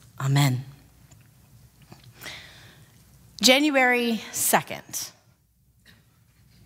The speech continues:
March thirty-first, April twenty-ninth, June twenty-third,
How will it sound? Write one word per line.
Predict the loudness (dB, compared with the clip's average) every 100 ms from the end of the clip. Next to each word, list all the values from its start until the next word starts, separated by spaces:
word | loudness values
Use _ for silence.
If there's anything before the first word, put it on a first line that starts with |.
| _ _ _ 0
March | 4 4 2 -2 0
thirty-first, | 0 0 -2 0 0 0 -4 -4 -6 -12 -20 _ _ _ _ _ _ _ _ _ _ _ _ _ _ _ _ -20 0
April | 2 2 0 0
twenty-ninth, | 0 2 2 0 -2 -8 -14 -14 -16 -20 _ _ _ _ _ _ _ _ _ _ _ _ _ _ _ _ -4
June | 4 6 6 4
twenty-third, | 2 2 0 0 0 0 -4